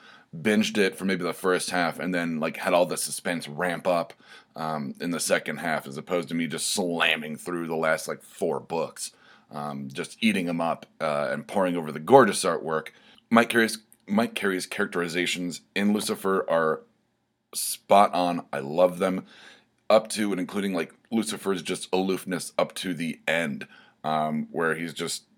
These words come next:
like, "I'll just wait, and, s-, you know, "I have plans, you don't need to know them." And part of the plan right now is waiting," and everyone's going, "But we have to do something," and he's like,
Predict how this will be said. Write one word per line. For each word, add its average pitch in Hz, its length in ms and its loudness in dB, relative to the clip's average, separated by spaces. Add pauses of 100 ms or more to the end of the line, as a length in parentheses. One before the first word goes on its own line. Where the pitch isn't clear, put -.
(180)
like, 82 280 -2 (100)
"I'll 73 220 4
just 80 420 -2
wait, 80 480 -2
and, 78 220 -4
s-, - 340 -10
you 85 100 -4
know, 71 360 -4
"I 82 160 2
have 104 240 0
plans, 78 440 -4
you 85 80 -6
don't 82 160 -4
need 95 160 -6
to 92 80 -6
know 80 240 0
them." 78 360 -2
And 82 320 -2 (160)
part 73 120 -2
of 80 60 -2
the 78 60 -4
plan 87 200 -4
right 90 160 -2
now 98 220 -2
is 110 220 -6
waiting," 101 440 2
and 78 120 -4
everyone's 87 240 -2
going, 92 200 0 (320)
"But 113 100 0
we 160 100 2
have 175 140 2
to 185 100 -2
do 196 120 2
something," 151 380 -4
and 85 100 -4
he's 73 160 -6
like, - 200 -6